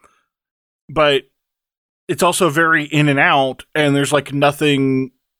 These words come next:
you know, no boss, no major, there's not even really a dungeon. There's just a couple scenes you have to go through.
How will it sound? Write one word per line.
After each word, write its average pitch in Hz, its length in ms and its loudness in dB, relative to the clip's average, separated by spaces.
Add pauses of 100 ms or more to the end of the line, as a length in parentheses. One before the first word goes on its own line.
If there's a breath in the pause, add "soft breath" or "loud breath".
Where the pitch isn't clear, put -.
(120)
you 147 140 0
know, 131 160 0
no 147 160 0
boss, 143 600 0
no 135 180 -2
major, 135 640 -2 (720)
there's 135 100 -6
not 170 120 2
even 156 140 -2
really 165 220 -2
a 139 60 4
dungeon. 143 420 0
There's 120 160 0
just 135 140 0
a 139 40 0
couple 139 240 -2
scenes 139 440 0
you 113 100 -6
have 120 140 0
to 110 80 -10
go 110 160 -8
through. 110 300 -20